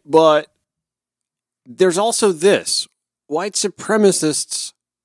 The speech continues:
are behind more than eighty percent of extremism-related murders just last year, Eric. And white supremacists tend to have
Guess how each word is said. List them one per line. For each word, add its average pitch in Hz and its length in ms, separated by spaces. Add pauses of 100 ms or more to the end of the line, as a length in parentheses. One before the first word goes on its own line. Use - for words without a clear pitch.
(420)
are 151 120
behind 156 520
more 143 220
than 131 180
eighty 160 240
percent 170 340
of 135 80
extremism-related 147 1400 (300)
murders 127 500
just 160 640 (120)
last 156 520
year, 156 300
Eric. 131 340 (320)
And 208 140
white 226 200
supremacists 180 760 (100)
tend 147 280
to 160 80
have 135 640